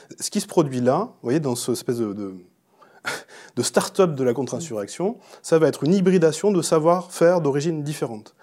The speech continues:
La politique partisane, l'analyse de marché, de management stratégique, et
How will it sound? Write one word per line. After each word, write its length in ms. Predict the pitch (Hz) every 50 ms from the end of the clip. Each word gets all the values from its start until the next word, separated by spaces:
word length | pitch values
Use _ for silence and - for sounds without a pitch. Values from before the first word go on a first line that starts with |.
| - - - _
La 120 | - 143 156
politique 360 | 156 180 165 165 - 151 147
partisane, 680 | - 139 - - - 131 131 147 170 185 92 127 120 - _ _ _
l'analyse 400 | - 143 160 165 160 165 156 143
de 80 | 127 143
marché, 480 | 135 131 - - - - 190 - _ _ _ _ _ _ _ _ _ _ - -
de 60 | 123
management 380 | 123 127 123 120 120 123 120 117
stratégique, 600 | - - 110 - 117 110 120 165 - - - _ _ _ - - - - - _ _ -
et 240 | 151 160 170 170